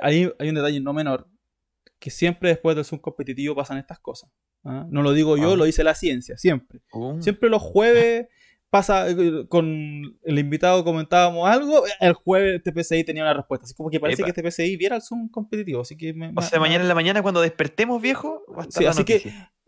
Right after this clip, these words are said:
Speaker 1: juégatela, juégatela, Jux. ¿Qué va a hacer? Vamos a ver si es que juegas a, a la, a la predicción acá en el Zoom competitivo, porque acuérdate que tío T P C I te está viendo, así que si tú le dices a tío T P C I, el próximo formato va a ser Little Cup. Viejo, mañana vamos a estar jugando Little Cup. Así que juégatela.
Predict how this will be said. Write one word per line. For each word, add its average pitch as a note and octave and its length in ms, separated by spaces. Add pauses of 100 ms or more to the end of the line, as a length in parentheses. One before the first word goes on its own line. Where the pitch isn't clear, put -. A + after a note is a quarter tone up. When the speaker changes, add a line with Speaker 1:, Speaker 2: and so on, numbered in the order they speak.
(180)
Speaker 1:
juégatela, E3 720
juégatela, F3 460
Jux. B2+ 280
¿Qué D4 120
va C#4+ 60
a C4 40
hacer? D3+ 360
Vamos F#3+ 220
a F#3+ 40
ver G#3+ 100
si A3 80
es G#3 60
que G3+ 200 (160)
juegas A3+ 300
a, G#3+ 80
a G3+ 160
la, F#3+ 120
a F3+ 120
la F3+ 120
predicción F3 480
acá G#3+ 220
en G#3 60
el F#3+ 100
Zoom G#3 140
competitivo, F#3 480
porque E3 340
acuérdate F#3+ 360
que E3+ 100
tío F#3 180
T F3+ 80
P E3+ 100
C F3 140
I F3+ 60
te - 60
está F#3 160
viendo, C3 280
así C3+ 140
que C#3+ 80
si C3+ 100
tú F3 100
le F3 80
dices F#3 200
a F3 60
tío F3+ 140
T F3 80
P E3+ 80
C F3+ 140
I, F#3+ 120 (560)
el D3+ 120
próximo A#3 280
formato A3+ 260
va A3+ 60
a G#3+ 40
ser A#3+ 160
Little D4+ 420
Cup. C#3 180 (480)
Viejo, D#3+ 380
mañana D#3+ 340
vamos F#3 140
a F3+ 40
estar F3 160
jugando F3+ 260
Little C3 280
Cup. - 140 (460)
Así D#3 160
que D#3 140
juégatela. B2 540